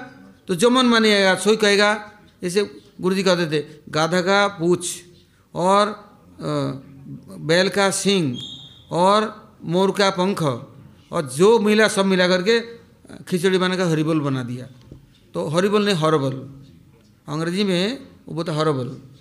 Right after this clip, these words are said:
तो ये बोलते हरिबोल, वो बोलते हॉरिबल। और, और आयुर्वेदिक बोलते हर्बल। हम्म। हाँ, एक ही चीज़ को दो कैसे चीज़ बिगाड़ दी।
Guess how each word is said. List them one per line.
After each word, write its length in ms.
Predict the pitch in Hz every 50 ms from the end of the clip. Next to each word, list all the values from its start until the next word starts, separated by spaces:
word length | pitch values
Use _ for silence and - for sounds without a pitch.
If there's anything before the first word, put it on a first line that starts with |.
| _ _ _ - - - _ - - -
तो 80 | 175 185
ये 200 | 208 196 196 202
बोलते 200 | 196 208 202 196
हरिबोल, 380 | 170 185 202 226 214 233 233
वो 60 | 208
बोलते 180 | 190 196 180 190
हॉरिबल। 460 | 156 151 156 151 131 131 135 143 143 - - - - - - _ _ - _ - _ _ - - - -
और, 160 | 165 196 208
और 560 | - 214 190 196 226 240 269 269 - - -
आयुर्वेदिक 420 | - 175 202 202 202 208 190 208 190
बोलते 180 | 202 202 220
हर्बल। 360 | 202 151 180 202 185 185 160 135 123 120 110 - - - - - _ _ - - _ - - - - - - _ - - - - - -
हम्म। 200 | 151 131 117 107 - - - - - - _ _ _ _ _ - - - _ _ -
हाँ, 380 | - - 175 156 160 - - -
एक 160 | 175 202 202
ही 140 | 240 269 196
चीज़ 160 | 220 240 196
को 80 | 202 240
दो 140 | 202 208 190
कैसे 240 | 202 208 190 202 180
चीज़ 160 | 190 196 175
बिगाड़ 320 | 170 165 180 170 165 151
दी। 160 | 135 131 135